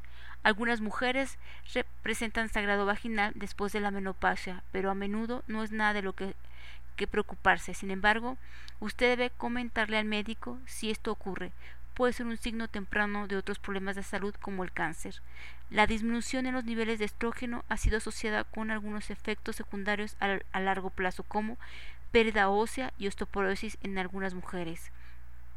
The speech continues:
Cambios en los niveles de colesterol y mayor riesgo de cardiopatía. ¿Cuándo contactar a un profesional médico? Consulte el médico si está experimentando manchando de sangre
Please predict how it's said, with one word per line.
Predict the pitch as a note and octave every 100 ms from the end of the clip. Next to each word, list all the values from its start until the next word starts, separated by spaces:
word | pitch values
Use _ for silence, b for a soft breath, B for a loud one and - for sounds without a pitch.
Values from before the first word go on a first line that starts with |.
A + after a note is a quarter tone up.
| - - - F3+
Cambios | A3 A3+ A#3+ A#3
en |
los | G3+
niveles | G3+ G3+ G#3+ G#3
de | G3+
colesterol | G3 G3 - G#3+ G#3+ -
y | -
mayor | G#3 G3 G3+ G3
riesgo | G3 F#3+ G3+
de | G3 B B B -
cardiopatía. | G3 F#3+ F#3 F3+ - E3+ D3+ - B B B B - - - -
¿Cuándo | A#3 C4 C4
contactar | C#4 B3+ G#3+ - A3 G#3+ A3+ -
a | G#3
un | G3+ G3+
profesional | G#3+ G3+ G3 G3
médico? | F#3 F3+ F#3+ D4+ - - - - - - - - -
Consulte | A3+ A3+ B3+ - D4
el | B3+
médico | A#3+ A#3 - A3
si | - C4 - B B B B -
está | A#3+ - C4+ -
experimentando | G#3 - G3+ G3+ G3 G#3+ G#3+
manchando | G#3+ G3 F#3+ - G3+ G3+
de | F#3+
sangre | - A3 A3+ A3+